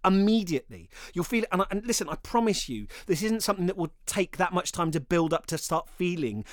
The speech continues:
benefits. You will feel it from the very day you start. I promise. You'll sit down, you'll write for ten minutes, and you'll feel like, "Fuck, maybe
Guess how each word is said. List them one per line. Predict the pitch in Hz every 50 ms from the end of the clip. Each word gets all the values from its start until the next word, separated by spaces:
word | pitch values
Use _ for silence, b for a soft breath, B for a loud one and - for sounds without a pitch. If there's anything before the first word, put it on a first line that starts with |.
| B B - -
benefits. | 196 190 185 160 - - 120 - - -
You | 170
will | 175 165
feel | - - 214 208
it | 220 -
from | - 185 175
the | 180
very | 175 151 139 180 175 180 175 180 185 180 180 180 B B B - 135
day | 110 - 139 160 151
you | 156 160 151 131 131 160 170
start. | 147 - - 202 165 135
I | 156
promise. | - - - 226 202 170 135 -
You'll | 170 147
sit | - - - 247 -
down, | - 196 185 180 175
you'll | 160 156
write | 151 175 180 165 -
for | - 165
ten | - - - 208 196 190
minutes, | 180 175 180 - - -
and | 151 156
you'll | 175 165
feel | - - 196 185
like, | 170 175 - -
"Fuck, | - - - - 311 247 170 - - - b b b b b b -
maybe | 208 165 170 175 180 190 220 247 269 254 240 175 - 120 101 82 82 90